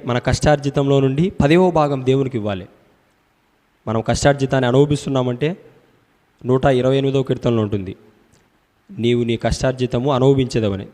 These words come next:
అంటే, అదే కష్టార్జితాన్ని అనుభవించడం దేవుని ఆశీర్వాదం, దేవుని దీవెన, దేవుని కృప. అది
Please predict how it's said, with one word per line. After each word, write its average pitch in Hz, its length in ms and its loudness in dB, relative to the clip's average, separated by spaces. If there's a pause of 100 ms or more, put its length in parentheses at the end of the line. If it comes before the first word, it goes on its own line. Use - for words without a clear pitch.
అంటే, 120 120 -2
అదే 139 180 0 (580)
కష్టార్జితాన్ని 151 600 0
అనుభవించడం 143 500 -2
దేవుని 160 260 4
ఆశీర్వాదం, 151 500 0
దేవుని 165 260 6
దీవెన, 151 300 2
దేవుని 160 280 2
కృప. 170 240 2
అది 135 220 2